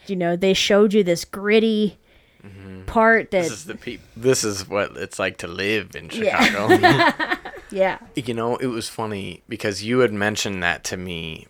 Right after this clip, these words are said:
Speaker 2: before watching this. Like, oh, they weren't, like, super pleased at the
Speaker 1: Mm-hmm.
Speaker 2: depiction of Chicago or whatever. And then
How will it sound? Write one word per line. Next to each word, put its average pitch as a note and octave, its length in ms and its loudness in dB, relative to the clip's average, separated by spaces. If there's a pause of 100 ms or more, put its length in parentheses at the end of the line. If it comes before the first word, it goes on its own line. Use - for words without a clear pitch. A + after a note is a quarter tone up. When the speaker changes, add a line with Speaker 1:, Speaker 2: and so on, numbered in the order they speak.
(140)
Speaker 2:
before F#2 760 -2
watching F2+ 600 -2
this. C2 300 -14
Like, D#2 480 -8
oh, B2+ 220 -2
they A#2+ 160 -4
weren't, A#2+ 440 -6
like, G#2+ 460 -6 (560)
super F3 600 2
pleased G#2 760 -2
at G#2 160 2
the B3 140 -4
Speaker 1:
Mm-hmm. - 20 -4
Speaker 2:
depiction G2 540 -2
of G2 120 -4
Chicago G#2 440 -2
or G#2+ 120 2
whatever. A2 320 0
And A2 300 -4
then A2+ 300 -2